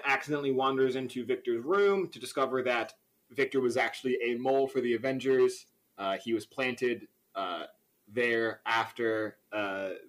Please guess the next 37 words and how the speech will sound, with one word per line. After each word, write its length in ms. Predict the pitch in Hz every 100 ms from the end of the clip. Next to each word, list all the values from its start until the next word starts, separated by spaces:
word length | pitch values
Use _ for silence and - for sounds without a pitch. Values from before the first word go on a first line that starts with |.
| _ _ _
they 240 | 110 104 104
received 680 | 107 - 123 117 113 104 - - _ -
Agatha's 440 | 120 110 151 - 147
message 400 | 139 135 127 127
and 180 | 117
has 200 | 120 113
been 160 | 113 107
feeding 340 | - 131 127
the 100 | 120
Avengers 540 | 113 117 113 113 107 - _ _ _
information 540 | 165 160 165 160 151 143
about 160 | 139
the 80 | 131
Vision 280 | 123 123 120
family 280 | 127 117 113
the 100 | 107
whole 140 | 107
time. 220 | 107 87 - _ _ _ _ _ 113
Um, 280 | 107 104
so 120 | - 123
then 340 | 120 113 113 _ _
Vin 260 | - 196 208
shows 320 | 196 180 165
up, 300 | 170 160 - _ _ _ _ _ _ -
and 160 | 131 135
he's 180 | 139
like, 280 | 135 110 - 135
"Yo, 280 | 139 151 131
what?" 420 | 120 139 170 170
<laughs> 220 | - -
And 360 | 269 208 160 156
we're 60 | 165
just 140 | 170
like, 200 | 143 117
"Dude, 240 | 185 143
calm 240 | - 151 135
down. 300 | 160 117